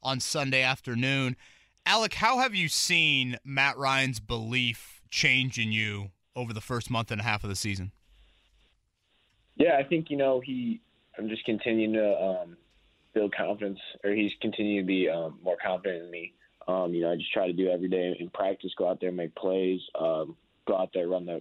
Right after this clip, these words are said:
Speaker 2: run the right routes, um, don't mess up any plays, you know, and, and get to the right depths and, and be there, like, right where he wants us to be.
Speaker 1: W-, were you worried at all? Obviously, the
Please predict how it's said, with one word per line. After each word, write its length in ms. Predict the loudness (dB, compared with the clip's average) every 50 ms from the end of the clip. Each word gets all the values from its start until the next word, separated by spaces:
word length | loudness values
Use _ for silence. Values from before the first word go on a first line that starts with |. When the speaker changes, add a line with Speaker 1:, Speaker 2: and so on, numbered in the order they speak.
| -2
Speaker 2:
run 160 | -2 -2 -2 0
the 80 | 0
right 200 | 2 2 2 2 2
routes, 400 | 2 2 2 4 2 0 -2 -6 -16 -18 -18 -18 -20 _ _ _ -18 -14
um, 340 | -12 -10 -8 -8 -8 -10 -10 _ _ _ _ _ _ _ _ _ _ _ _ _ _ _ _ 0
don't 160 | 2 2 4 4
mess 160 | 4 2 4 2 0
up 120 | 2 2 0
any 160 | 0 0 -2
plays, 480 | -2 0 0 2 4 4 2 2 0 -2
you 100 | -4 -2
know, 100 | 0 0
and, 220 | 0 0 -2 -4 -6
and 140 | -8 -6 -4
get 140 | -4 -4 -4
to 80 | -2 -2
the 80 | 0
right 260 | 0 0 0 0 -2
depths 280 | 0 0 0 0 -2 _ -14
and, 100 | -14 -12 -12 -12
and 120 | -12 -8
be 180 | -4 0 0 2
there, 260 | 2 2 0 0 -2 -2 -2
like, 280 | -2 -2 -2 -4 -8 _ _ _ -20 -20 -20 -20 _ _ _ _ _ _ _ -2
right 220 | 0 2 2 2
where 140 | 2 2 2
he 80 | 0 0
wants 260 | 0 0 0 0 -2
us 100 | -6 -4 -4
to 60 | -2
be. 260 | 2 2 2 2 0 -4 -20 _ _ _ _ _ _ _ _ _ _ _
Speaker 1:
W-, 160 | -16 -16 -14 _ -4
were 180 | -2 -2 0
you 160 | 2 2 2 2
worried 360 | 2 2 2 4 4 4 4
at 60 | 4
all? 260 | 4 6 6 4 4 4
Obviously, 460 | 2 2 2 0 -2 0 0 0 0
the 220 | 0 -2 -2 -4